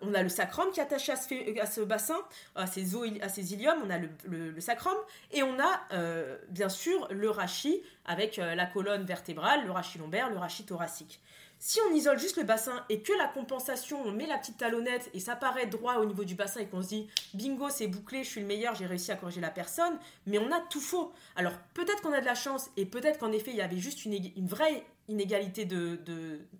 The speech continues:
de membres et qu'il y avait juste une compensation au niveau du bassin, on met la talonnette et tout est réglé. Il y a une chance bien sûr que ce soit possible, mais encore c'est de la chance si jamais le raisonnement n'est pas bon derrière, mais il y a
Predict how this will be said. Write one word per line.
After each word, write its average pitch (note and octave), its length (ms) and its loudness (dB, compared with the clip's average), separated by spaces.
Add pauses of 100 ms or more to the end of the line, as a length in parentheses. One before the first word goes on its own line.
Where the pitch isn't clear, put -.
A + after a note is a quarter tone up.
de F#3 160 0
membres A3+ 340 -2 (300)
et F#3+ 80 -4
qu'il G#3+ 140 -2
y G3+ 60 4
avait G3 200 2
juste D4+ 400 -4
une F#3 140 -2
compensation G3 560 -2
au G3 40 -2
niveau F#3+ 200 -2
du F3+ 120 -4
bassin, G3+ 460 0
on - 40 -2
met F#3+ 80 2
la F#3 120 2
talonnette F3 380 -2
et E3 40 -10
tout - 180 -14
est E3 40 -6
réglé. E3+ 340 -4 (280)
Il D3 60 -6
y - 40 0
a - 40 2
une F#3 80 0
chance C#4 400 0
bien F3 200 -4
sûr - 280 -6
que - 80 -14
ce D#3+ 120 -10
soit D3+ 200 -8
possible, B3 440 -2 (420)
mais F#3+ 140 0
encore A3+ 260 -2
c'est F#3 140 -2
de E3 80 -6
la E3 80 0
chance C4+ 400 -4
si E3+ 100 -10
jamais F3+ 220 0
le E3+ 100 -2
raisonnement F#3 400 0
n'est F3+ 80 -2
pas F3 140 -2
bon E3+ 120 -4
derrière, F3 480 0 (400)
mais G3+ 120 2
il F#3+ 100 2
y F3+ 80 2
a E3+ 260 4